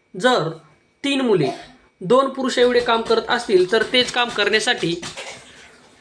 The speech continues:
आता मित्रांनो या ठिकाणी थोडीशी, अ, मिस्टेक आहे, टायपिंग मिस्टेक. या ठिकाणी मुलाच्या जागी मुली आहे पहा, म्हणजे बारा मु-,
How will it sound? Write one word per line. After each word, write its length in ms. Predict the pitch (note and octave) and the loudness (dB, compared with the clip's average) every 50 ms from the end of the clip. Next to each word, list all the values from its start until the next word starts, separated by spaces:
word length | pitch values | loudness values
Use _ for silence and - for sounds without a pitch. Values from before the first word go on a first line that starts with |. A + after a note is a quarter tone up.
| - - | -4 -4
आता 200 | F#3+ G3 B3 B3 | -2 0 0 0
मित्रांनो 280 | C4 C4 C4+ C4+ C4 | 2 2 0 2 2
या 80 | C4 B3+ | 0 0
ठिकाणी 240 | B3 A#3+ C4 C4 B3+ B3+ | 0 -2 -2 -2 0 0
थोडीशी, 300 | A#3 B3 A#3+ A#3+ - C4 B3 - - - - - - - - | 0 0 0 -2 -4 -8 -10 -12 -18 -20 -20 -20 -20 -6 -2
अ, 40 | G3 G3 G3 G3 G3 F#3+ F#3+ F#3+ F#3+ F#3+ F#3 G#3+ | 2 4 6 6 6 6 6 6 6 4 2 0
मिस्टेक 420 | G#3+ A3+ G3 - - C4+ A#3 B3 | -2 -4 -4 -4 -6 -6 0 0
आहे, 80 | A#3+ A#3+ | 0 2
टायपिंग 360 | A3+ G#3+ G#3+ G#3+ A#3 A#3 A3+ | 2 0 0 0 -2 0 0
मिस्टेक. 300 | A3+ F#3+ - A#3 - A3+ | -2 -2 -4 -6 -2 -2
या 80 | G#3+ | -2
ठिकाणी 280 | G#3 G#3+ G#3 A3 A3 A3 | -2 0 0 0 0 0
मुलाच्या 380 | A3 G#3+ A3 A3+ A#3 A3+ A3+ A3 | 0 0 2 2 0 0 0 -2
जागी 180 | A3 G#3 G#3 | -2 -2 -2
मुली 240 | G#3 G#3 G#3+ G3+ G3+ | -2 -2 0 2 2
आहे 80 | G3+ F#3 | 2 2
पहा, 140 | G#3 G#3 | 0 -2
म्हणजे 160 | G3+ G3+ G#3 G#3 | -2 0 0 2
बारा 360 | F#3 G3 F#3 F#3 F#3+ G#3 G#3 | 2 4 2 4 2 2 0
मु-, 240 | G#3+ G#3+ A#3 A#3 | 0 -2 -2 -4